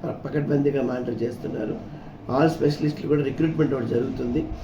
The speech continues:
ఆ, ఈ మ-, ఈ ఎలక్షన్ కోడ్ ఉండటం వల్ల ఈ యాక్చువల్‌గా ఈ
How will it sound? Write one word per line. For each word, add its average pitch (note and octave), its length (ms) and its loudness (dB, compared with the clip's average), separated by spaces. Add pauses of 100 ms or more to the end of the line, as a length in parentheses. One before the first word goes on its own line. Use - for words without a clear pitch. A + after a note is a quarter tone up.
(500)
ఆ, C#3+ 220 2
ఈ C#3 140 4
మ-, B2 280 0
ఈ C3 100 0 (300)
ఎలక్షన్ C#3+ 400 2
కోడ్ D3 220 6
ఉండటం B2+ 460 2
వల్ల C3 380 2 (340)
ఈ A#2 60 0
యాక్చువల్‌గా D3+ 420 4
ఈ D3 40 8